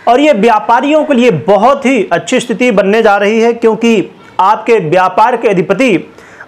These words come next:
आपके धन भाव में गए हैं, जिससे आपको विशेष लाभ, इस समय व्यापार में वृद्धि देखने को मिल सकती है। और उन लोगों के लिए बहुत विशेष होगा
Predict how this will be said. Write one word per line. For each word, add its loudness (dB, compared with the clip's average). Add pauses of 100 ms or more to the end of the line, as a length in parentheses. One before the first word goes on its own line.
आपके 0
धन -4
भाव 0
में -2
गए 0
हैं, -6 (800)
जिससे -2 (480)
आपको 0
विशेष -2
लाभ, 2 (100)
इस -6
समय 0
व्यापार 0
में 0
वृद्धि -2
देखने 2
को 0
मिल 0
सकती -2
है। 0 (760)
और 0
उन 2
लोगों 2
के 2
लिए 2
बहुत 0
विशेष -2
होगा 0